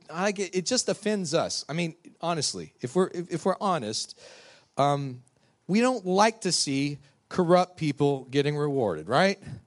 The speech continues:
We don't like to see people who don't contribute to society, uh, you know, getting a, a good deal. We don't,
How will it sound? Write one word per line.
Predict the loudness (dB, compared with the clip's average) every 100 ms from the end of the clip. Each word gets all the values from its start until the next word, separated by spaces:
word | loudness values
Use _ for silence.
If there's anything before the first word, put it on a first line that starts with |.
| _ _ _ _
We | 4 4
don't | 4 4
like | 4 2
to | 0
see | 0 0 0
people | -2 0 2
who | 0
don't | 0 0 0
contribute | -4 -6 -2 0 0 -2 -2
to | -2
society, | 0 0 0 2 2 0 -2 -4 -6 -12 -6
uh, | 0 0 0 -6 -20 -20 -20 -20 _ _ _
you | 0
know, | 2
getting | 2 2 2 -2
a, | -2 -2
a | -4 -8 _ 0
good | 0 0
deal. | 0 4 4 0 -10
We | 0 2
don't, | 4 4 2